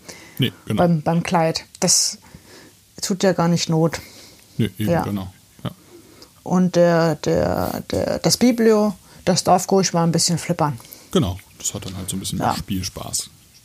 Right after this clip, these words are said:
Speaker 2: Dafür, damit haben sie zwei völlig unterschiedliche Messer, die aber beide gleichmäßig toll sind.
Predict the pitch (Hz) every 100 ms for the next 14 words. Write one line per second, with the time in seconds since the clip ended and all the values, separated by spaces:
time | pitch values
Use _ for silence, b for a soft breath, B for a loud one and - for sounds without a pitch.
0 | _ _ B B B - 180 208 - 196
1 | 214 220 240 233 185 - 208 247 233 -
2 | 233 240 - 240 226 220 202 - 185 196
3 | - 262 - _ _ _ _ B B B
4 | B B 202 196 214 190 190 226 233 208
5 | - _ _ _ - 165 170 175 165 165
6 | 165 - 156 151 139 -